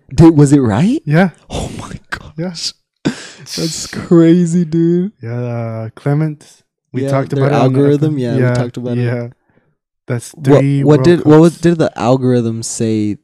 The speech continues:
Speaker 1: who, that they were gonna go against?
Speaker 2: They said England.
Speaker 1: England? Oh, okay.
Speaker 2: And it wasn't that far off.
Speaker 1: Yeah.
Speaker 2: Mm,
Speaker 1: I
Speaker 2: mm.
Speaker 1: mean, Argentina won.
Speaker 2: Yeah.
Speaker 1: So.
Speaker 2: Yeah.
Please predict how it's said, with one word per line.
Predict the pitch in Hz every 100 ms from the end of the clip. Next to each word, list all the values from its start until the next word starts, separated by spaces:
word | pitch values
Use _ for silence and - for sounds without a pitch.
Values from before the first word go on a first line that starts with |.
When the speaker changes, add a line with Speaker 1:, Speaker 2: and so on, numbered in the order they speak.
| _ _ _ _ _ _ -
Speaker 1:
who, | - 120 127
that | 120
they | 117
were | 110
gonna | 113 110
go | 101 101
against? | 95 90 - -
Speaker 2:
They | 123
said | 127 120
England. | 120 107 104 - _ -
Speaker 1:
England? | 104 110 120 -
Oh, | - - -
okay. | -
Speaker 2:
And | 120
it | 120
wasn't | 127 123 117 123
that | 127 _
far | 123 107 110
off. | 123 -
Speaker 1:
Yeah. | - 156
Speaker 2:
Mm, | 156 147 151 _ 220
Speaker 1:
I |
Speaker 2:
mm. | 220 190
Speaker 1:
mean, | 107 -
Argentina | 101 101 95 - 104 95
won. | 98 95 101 _ _ _
Speaker 2:
Yeah. | 135 113 143 -
Speaker 1:
So. | - 92 107 _ _ _ -
Speaker 2:
Yeah. | 98